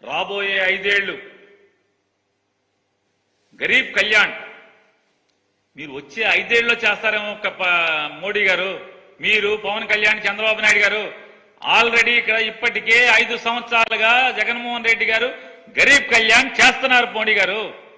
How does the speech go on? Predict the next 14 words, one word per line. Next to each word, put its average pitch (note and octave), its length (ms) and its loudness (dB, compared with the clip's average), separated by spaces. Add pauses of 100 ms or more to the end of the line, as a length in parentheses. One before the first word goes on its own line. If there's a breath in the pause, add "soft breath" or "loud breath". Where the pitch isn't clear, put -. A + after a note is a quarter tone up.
(1400)
అభివృద్ధి, G#3 520 2 (1120)
రాబోయే A3+ 500 0
ఐదేళ్లు A#3+ 440 -2 (420)
ఆంధ్ర B3 260 -6
రాష్ట్ర G#3+ 360 -8
అభివృద్ధి F#3 340 -8
అంటే B2 240 -14 (420)
ఏ E3+ 100 -10
ఇప్పుడు D#3 220 -16
జరిగిందంతా F#3+ 540 -8
కూడా F3 220 -6
మీరు D#3 440 -12 (880)
చీటీలు F#3+ 220 -10
రాసిమ్మంటారు? B2 720 -12